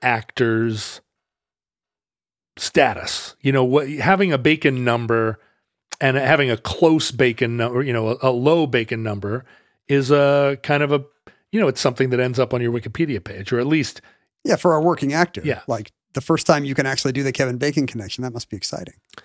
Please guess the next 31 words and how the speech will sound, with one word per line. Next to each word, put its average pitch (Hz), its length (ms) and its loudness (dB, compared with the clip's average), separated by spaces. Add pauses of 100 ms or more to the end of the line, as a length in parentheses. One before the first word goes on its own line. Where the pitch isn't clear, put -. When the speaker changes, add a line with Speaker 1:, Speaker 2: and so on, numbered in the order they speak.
(520)
Speaker 1:
But 180 140 4
the 180 140 2
idea 214 540 2
of 160 220 -2
connecting, 147 800 0
of 127 200 0
doing 156 360 2 (160)
a, - 60 -12 (420)
a 127 200 4 (100)
con-, 147 360 -2 (160)
connection 151 640 0
game 123 500 0
to 233 460 4
a 160 80 -2
maven, 120 760 -2
to 202 280 0
a 127 80 0
hub, 98 600 -4 (640)
is 147 140 2
actually 190 340 2
much 147 380 -2
older. 170 560 0 (580)
And 147 260 2
it, 156 320 -2 (120)
uh, 139 340 2
it's 151 180 -2
around 180 640 2 (100)
the, 165 200 0 (220)
the 135 320 2
sort 131 220 -2
of 123 140 -8